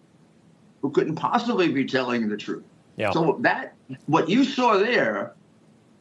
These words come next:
Speaker 1: was, was a setup for Trump. They, they set him up with that fifty-one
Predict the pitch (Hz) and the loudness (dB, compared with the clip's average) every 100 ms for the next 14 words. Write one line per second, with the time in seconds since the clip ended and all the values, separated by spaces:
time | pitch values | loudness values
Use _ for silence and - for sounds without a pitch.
0 | _ _ _ - 131 - 143 135 - 254 | _ _ _ 0 0 0 -4 -2 0 2
1 | - - - _ _ _ _ _ - 123 | 0 -4 -16 _ _ _ _ _ 2 2
2 | 120 247 247 127 - - _ _ _ _ | 2 0 0 -2 -8 -20 _ _ _ _
3 | _ _ _ - - _ - 123 139 139 | _ _ _ -20 -20 _ -2 2 4 2
4 | 139 143 127 - 151 185 139 139 - 143 | 0 -2 -2 0 2 2 0 -2 0 0
5 | 135 131 - 156 160 147 127 135 131 131 | 2 0 0 -2 2 2 2 2 4 4